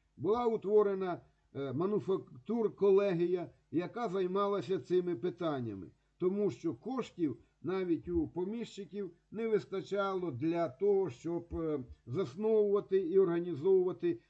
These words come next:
нові підприємства. Ці кошти поступово в результаті оцієї, е, податкової реформи, яка вводила подушну подать,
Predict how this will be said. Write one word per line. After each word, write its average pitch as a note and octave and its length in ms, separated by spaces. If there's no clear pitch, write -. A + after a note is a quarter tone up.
нові E3+ 580
підприємства. E3 1000
Ці B3 180
кошти A3 400
поступово F#3+ 920
в C3 100
результаті F3 800
оцієї, E3+ 760
е, C3+ 180
податкової F3+ 920
реформи, G#3+ 680
яка E3+ 300
вводила G3+ 640
подушну F#3+ 720
подать, F#3+ 640